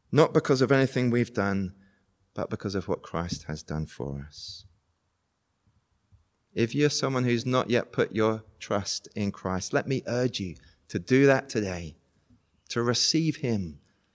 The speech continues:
to receive his righteousness as a gift, so that you can have the assurance today that the verdict of the final day has already been declared,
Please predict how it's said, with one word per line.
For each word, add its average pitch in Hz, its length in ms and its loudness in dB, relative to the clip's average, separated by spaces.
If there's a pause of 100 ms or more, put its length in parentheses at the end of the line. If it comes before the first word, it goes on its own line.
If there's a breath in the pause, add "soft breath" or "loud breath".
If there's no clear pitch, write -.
(500)
to - 100 -6
receive 147 480 4
his 160 560 4
righteousness 143 720 2
as 139 340 -2 (340 loud breath)
a 120 60 -6
gift, - 720 -4 (680)
so 160 260 6
that 156 160 6
you 165 160 8
can 165 160 4
have 151 260 4
the 147 140 4
assurance 147 540 4
today 151 720 4
that 131 320 -2 (260 loud breath)
the 117 100 6
verdict 156 520 12
of 147 100 6
the 135 100 4
final 165 600 6
day 151 440 4 (420 soft breath)
has 110 180 -2
already 131 320 8
been 135 200 0
declared, 123 720 -4